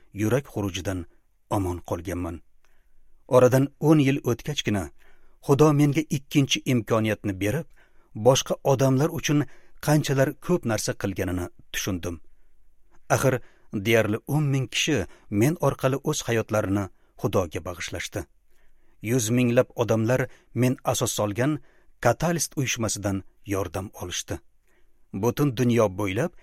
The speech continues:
deyarli har bir mamlakatda besh million yetakchilar tayyorgarlikdan o'tishdi. Yana millionlab kishilarga men bir ming to'qqiz yuz to'qson sakkizinchi yilda yozgan kitobim tufayli yordam ko'rsatildi. Jamoamdagi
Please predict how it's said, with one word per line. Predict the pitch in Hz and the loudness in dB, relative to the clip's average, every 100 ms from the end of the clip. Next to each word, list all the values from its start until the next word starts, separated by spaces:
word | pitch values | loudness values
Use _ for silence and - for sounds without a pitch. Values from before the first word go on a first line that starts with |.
| _ _ | _ _
deyarli | 104 120 131 127 | -2 4 4 2
har | 113 135 110 | 0 0 0
bir | 110 | 0
mamlakatda | 104 101 101 98 104 - - 170 110 - _ _ | 0 0 0 -2 -4 -6 -6 -4 -4 -8 _ _
besh | 101 95 165 - | -8 0 2 2
million | 120 117 127 123 123 | -2 0 0 0 0
yetakchilar | 107 104 92 - 101 101 98 - _ | 0 -2 -4 -6 -4 -4 -4 -14 _
tayyorgarlikdan | - 110 98 98 92 90 85 - 87 80 | -4 -2 0 -2 -2 -6 -6 -10 -10 -10
o'tishdi. | - - - - - - - - - - - _ - | -12 -10 -8 -8 -12 -18 -20 -20 -20 -20 -20 _ -6
Yana | 107 113 120 | 0 2 2
millionlab | 120 127 127 127 127 135 | 2 2 2 4 2 0
kishilarga | - - 127 120 110 139 135 - _ | -2 0 2 2 0 -2 -4 -10 _
men | - 120 123 | -2 0 0
bir | 90 131 | 2 4
ming | 143 151 | 4 4
to'qqiz | - 135 - 127 | 2 -2 -2 -4
yuz | 131 | -4
to'qson | - 120 - 120 | -4 -4 -2 -4
sakkizinchi | - 117 - 113 117 117 | -2 -4 -4 -4 -2 -2
yilda | 101 104 | -4 -2
yozgan | 101 - 120 104 | -2 -2 -4 -4
kitobim | - - 98 104 156 | -6 -2 0 0 -4
tufayli | - 117 92 98 98 - - _ | -4 -4 -4 -4 -6 -8 -20 _
yordam | - 98 101 95 92 | -4 -2 -2 -6 -10
ko'rsatildi. | - 90 85 90 90 82 - - _ - _ - _ _ _ - | -10 -8 -8 -8 -10 -10 -12 -20 _ -20 _ -20 _ _ _ -12
Jamoamdagi | 107 123 123 120 131 127 123 - | 2 4 4 4 2 2 0 0